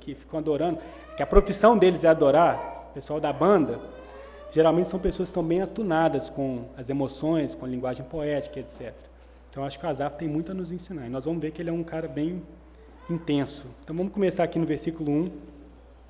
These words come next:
Vou ler os versículos de um a três.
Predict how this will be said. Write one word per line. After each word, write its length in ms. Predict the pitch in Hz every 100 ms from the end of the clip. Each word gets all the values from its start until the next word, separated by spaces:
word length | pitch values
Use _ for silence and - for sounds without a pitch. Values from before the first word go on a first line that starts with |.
| - - - - -
Vou 120 | 143 143
ler 100 | 160
os 100 | 156
versículos 440 | 147 175 165 165
de 80 | 139
um 240 | 180 214 214
a 80 | 175
três. 560 | - 127 113 - -